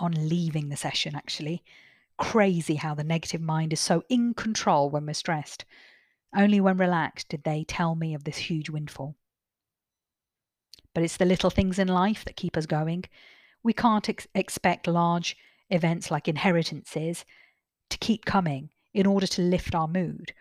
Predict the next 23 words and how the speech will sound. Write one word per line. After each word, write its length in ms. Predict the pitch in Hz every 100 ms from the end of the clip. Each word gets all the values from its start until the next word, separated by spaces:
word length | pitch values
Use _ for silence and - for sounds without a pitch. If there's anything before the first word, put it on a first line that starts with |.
| _ _ _ _ -
We 160 | 190
need 180 | 208 214
to 80 | 180
begin 300 | 175 170 170
to 120 | 180
feel 280 | - 170 160
more 140 | 156
grateful 380 | 147 156 165 160
for 120 | -
the 100 | 151
little 240 | 151 151 -
things 260 | 151 147
in 120 | 156 147
life. 480 | 139 143 - - _ _ _ _ _ _ _ _ _ _ _ _ - - - -
Now, 140 | 214
this 180 | 214 -
isn't 180 | 226 208 _ _
supposed 320 | - - 208 -
to 60 |
be 120 | 185
a 80 | 180
memory 560 | 170 190 190 185 165 151
game. 400 | 143 156 160